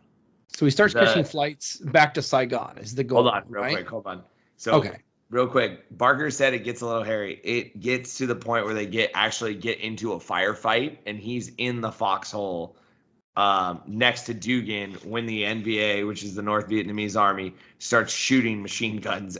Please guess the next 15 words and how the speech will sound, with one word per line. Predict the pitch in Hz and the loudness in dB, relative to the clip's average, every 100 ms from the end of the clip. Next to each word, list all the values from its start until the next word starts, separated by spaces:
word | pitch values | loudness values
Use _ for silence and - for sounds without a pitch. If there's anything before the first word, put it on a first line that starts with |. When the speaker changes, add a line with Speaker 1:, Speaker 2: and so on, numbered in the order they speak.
| - | -6
Speaker 2:
at | 92 - | -6 -6
them. | 55 50 85 _ _ _ _ - - - _ _ | -10 -10 -14 _ _ _ _ -20 -20 -20 _ _
So, | - - 90 69 - - _ _ _ _ _ - _ - - | -10 -2 0 0 -4 -14 _ _ _ _ _ -20 _ -20 -2
um, | 104 101 98 95 | 2 4 4 4
they're | 120 127 | 6 8
able | 127 113 | 6 0
to | |
stop, | - 127 120 117 117 | 0 6 6 6 0
and | 117 | -4
then | 113 - | -4 0
after | 113 127 123 127 | 4 6 4 0
they | 117 | -4
survive | 110 107 104 110 110 | -4 -4 2 2 2
the | 104 | -2
firefight, | 107 101 98 - 98 98 | -2 0 -2 -2 0 0